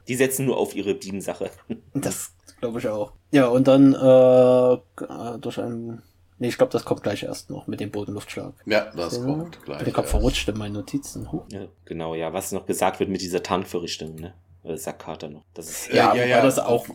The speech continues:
Speaker 3: Ne,
Speaker 2: auch nicht
Speaker 3: sie
Speaker 2: so
Speaker 3: reden ja
Speaker 2: klar
Speaker 3: noch
Speaker 2: ist.
Speaker 3: darüber, dass keiner, keiner, der hochkommt, runtergehen könnte, ne? Also
Speaker 2: Dass die Asgard-Tarnvorrichtungen benutzen, ist ja nie wirklich gezeigt worden und weiß nicht, warum man das nicht sehen sollte,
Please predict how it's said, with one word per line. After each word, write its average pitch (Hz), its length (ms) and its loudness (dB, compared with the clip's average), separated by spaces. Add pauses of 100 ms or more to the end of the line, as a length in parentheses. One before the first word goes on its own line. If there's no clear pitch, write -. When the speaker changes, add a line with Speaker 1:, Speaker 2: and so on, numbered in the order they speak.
(340)
Speaker 3:
Ne, 113 120 -4
Speaker 2:
auch 123 180 2
nicht 110 160 -4
Speaker 3:
sie 107 120 -2
Speaker 2:
so - 40 -4
Speaker 3:
reden 117 160 4
ja 113 120 4
Speaker 2:
klar 107 140 4
Speaker 3:
noch 107 60 0
Speaker 2:
ist. 101 100 2
Speaker 3:
darüber, 98 200 0
dass 92 220 -2
keiner, 95 400 0
keiner, 95 340 -4
der 87 180 -4
hochkommt, 92 420 -6
runtergehen 82 600 -4
könnte, 82 420 -6
ne? 85 80 -12
Also 82 640 -10 (240)
Speaker 2:
Dass - 140 -8
die 139 120 -2
Asgard-Tarnvorrichtungen 135 880 4
benutzen, 123 300 0
ist 117 80 -2
ja 113 60 2
nie 110 160 -4
wirklich 110 460 -6 (240)
gezeigt - 440 -6
worden 104 340 -6
und 95 320 -14 (340)
weiß 98 260 0
nicht, 101 200 0
warum 104 280 -2
man 101 180 -4
das 104 160 -2
nicht 107 140 -6
sehen 98 200 -6
sollte, 107 280 -4